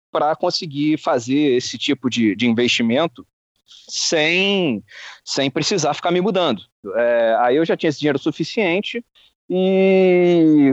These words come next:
come-, continuava, né, conversando com imobiliária, com corretores e tudo mais, e todo mundo já tava sabendo, todo mundo, né, que eu tinha contato sabia que eu era investidor de, de imóvel.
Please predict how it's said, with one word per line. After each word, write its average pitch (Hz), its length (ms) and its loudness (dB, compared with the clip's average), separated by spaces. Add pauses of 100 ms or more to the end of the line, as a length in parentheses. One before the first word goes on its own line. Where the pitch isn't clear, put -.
come-, 196 240 2
continuava, 175 720 0
né, 147 100 0
conversando 139 560 -2
com 127 120 -4
imobiliária, 123 800 0
com 110 160 -12
corretores 135 760 0
e - 40 -20
tudo 147 160 -6
mais, 143 340 0
e 196 80 0
todo 214 280 0
mundo 190 260 2
já 202 160 0
tava 190 220 -2
sabendo, 175 840 0 (120)
todo 151 200 0
mundo, 139 320 0
né, 143 160 0
que - 60 -6
eu 127 60 -2
tinha 117 140 -4
contato 147 420 -4
sabia 185 360 -2
que - 120 -8
eu 220 340 2
era 180 140 2
investidor 180 760 0
de, 147 220 0
de 143 140 0
imóvel. 156 480 2